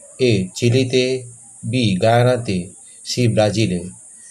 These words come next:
এর সঠিক উত্তর হবে এ, চিলিতে। তেত্রিশ নম্বর প্রশ্ন দেখো, চির বসন্তের দেশ বলা হয়?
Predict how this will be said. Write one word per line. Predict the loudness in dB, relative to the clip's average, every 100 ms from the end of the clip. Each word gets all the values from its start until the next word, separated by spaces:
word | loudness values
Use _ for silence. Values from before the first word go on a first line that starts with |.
| -16 -6
এর | -2
সঠিক | 0 2
উত্তর | 2 4 4
হবে | 4
এ, | 2 2 0 0 -2
চিলিতে। | -2 2 2 0 -4 -6 -16 -20 -20 -20 -20 -20 -20 -4
তেত্রিশ | -2 0 0
নম্বর | 2 2
প্রশ্ন | 2 2
দেখো, | 2 0 -4 -8 -20 -20 -20 -12
চির | -2 2 4
বসন্তের | 4 2 2 0 0 0
দেশ | 2 2 4
বলা | 4 4
হয়? | 4 0